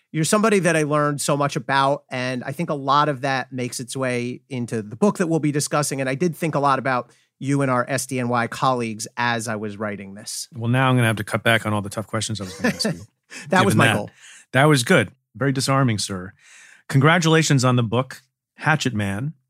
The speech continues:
Speaker 2: How Bill Barr Broke the Prosecutor's Code and Corrupted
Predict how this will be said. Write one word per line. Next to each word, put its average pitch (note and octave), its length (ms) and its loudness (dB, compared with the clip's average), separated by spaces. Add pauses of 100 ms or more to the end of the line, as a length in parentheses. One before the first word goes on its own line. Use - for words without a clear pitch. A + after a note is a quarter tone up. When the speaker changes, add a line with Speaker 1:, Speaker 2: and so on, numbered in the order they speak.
(340)
Speaker 2:
How C#3+ 180 4
Bill D#3 240 2
Barr C3 400 2
Broke B2 340 -2
the A#2 80 -2
Prosecutor's C3 640 -2
Code A2+ 460 -4 (560)
and A#2 180 -2
Corrupted B2+ 560 0